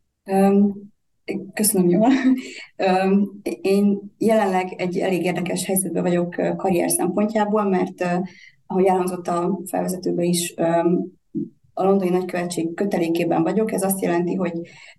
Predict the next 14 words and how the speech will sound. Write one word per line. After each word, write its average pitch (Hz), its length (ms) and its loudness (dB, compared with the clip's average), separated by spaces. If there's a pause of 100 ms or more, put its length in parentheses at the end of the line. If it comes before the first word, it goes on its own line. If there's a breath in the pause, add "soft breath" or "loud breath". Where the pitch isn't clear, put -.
öm, 170 580 2 (880)
lassan 185 680 0
három 175 320 2
éve 165 200 4
volt, 160 260 0
hogy 165 180 -4
kimentem 165 500 0
sajtódiplomataként, 165 1160 -2
ö, 160 140 0
dolgozni 170 400 0
a - 20 0
nagykövetségen, 220 840 0 (560 loud breath)
öm, 180 480 2 (180)
de 170 540 -2